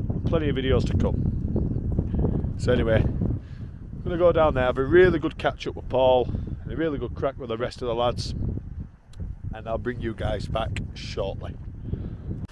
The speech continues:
Well, it's about six P M, no, a bit later,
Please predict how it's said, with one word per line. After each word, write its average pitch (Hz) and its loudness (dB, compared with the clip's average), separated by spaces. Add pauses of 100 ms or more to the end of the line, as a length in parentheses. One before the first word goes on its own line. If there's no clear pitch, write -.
(260)
Well, 139 10
it's 131 4
about 151 8 (1120)
six 190 6
P 202 10
M, 226 10 (760)
no, 131 10
a 98 2
bit 147 8
later, 131 8